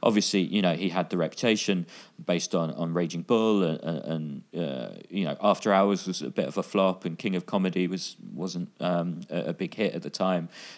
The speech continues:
Um, but Goodfellas was kind of a, a massive breakout for him.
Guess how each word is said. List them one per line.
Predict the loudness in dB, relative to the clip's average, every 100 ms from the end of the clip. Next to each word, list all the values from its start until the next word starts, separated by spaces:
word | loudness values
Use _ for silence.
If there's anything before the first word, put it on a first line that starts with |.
| -4
Um, | 2 4 4 2 -2 -2
but | -2 2
Goodfellas | 0 4 4 4 2
was | -6
kind | -4 -2
of | -2 -4
a, | -4
a | -2
massive | -2 -2 -4
breakout | 0 0 0 -2 -2
for | -2 -2
him. | -4 -6